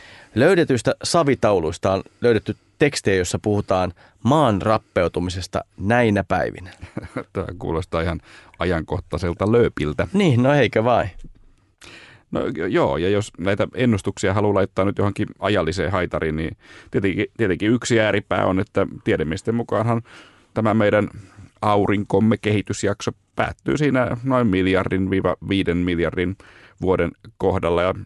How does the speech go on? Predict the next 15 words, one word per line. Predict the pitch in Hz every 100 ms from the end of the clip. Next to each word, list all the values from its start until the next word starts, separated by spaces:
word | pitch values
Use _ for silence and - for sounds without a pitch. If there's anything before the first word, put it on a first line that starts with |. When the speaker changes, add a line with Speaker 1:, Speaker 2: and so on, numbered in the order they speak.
| - -
Speaker 2:
silloin | 101 78 113
aurinko | 110 107 104 98 98 -
nielaisee | 104 101 87 71 67 78 78 80
maan. | 64 50 - _ _ _ _ _ - - - -
Speaker 1:
Niin, | 185 170
vaikka | 160 - 127
tätä | 139 131
auringon | - 170 131 110 113
nielaisua | 151 139 98 85 - 90
me | 98 104 _ - - - - _ _ -
kaksi | 123 -
nyt | 104 113
ei | 107
ehkä | 104 104
päästäkään | - 113 98 101 - 98